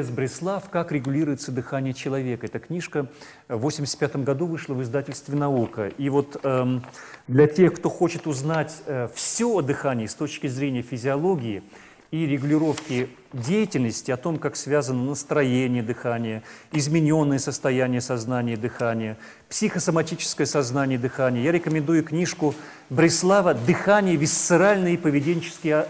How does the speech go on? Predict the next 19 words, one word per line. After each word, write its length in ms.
аспекты". 520
Вот 140
здесь 340
я 200
её 120
повешу, 440
вы 80
щас 240
не 40
записывайте. 640
Эта 200
книжка 600
выйдет, 580
э, 140
э, 680
во 100
второй 360
половине 500
года 460